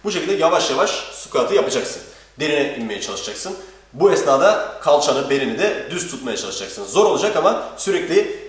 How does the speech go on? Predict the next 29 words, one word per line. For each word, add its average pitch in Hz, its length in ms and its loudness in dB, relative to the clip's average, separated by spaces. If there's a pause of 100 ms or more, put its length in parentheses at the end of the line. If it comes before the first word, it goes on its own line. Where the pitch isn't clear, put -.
(120)
e, 113 240 0
zihnine 139 440 0
buna 139 400 -2 (220)
yorduğun 131 380 2
zaman, 123 360 0 (420)
sürekli 120 680 -6
"Ben 117 180 0
formumu 123 380 -4
düzgün 120 220 -6
yapmaya 123 300 -2
çalışacağım." 113 400 -4
dediğin 202 180 0
zaman 185 340 2
bu 196 120 2
egzersiz 113 580 -4 (320)
uygun 165 400 0
şekilde 135 600 -2 (300)
yapılmış 151 440 2
olacak. 101 260 -6 (420)
İkincisi 208 480 -2
de, 226 260 2 (460)
e, - 40 -12 (600)
hafif 214 380 0
bir 180 60 0
ağırlık 131 300 4
alacaksın 113 480 -2 (120)
sırtına - 580 -4 (580)
ve 196 420 2 (100)
her 202 340 2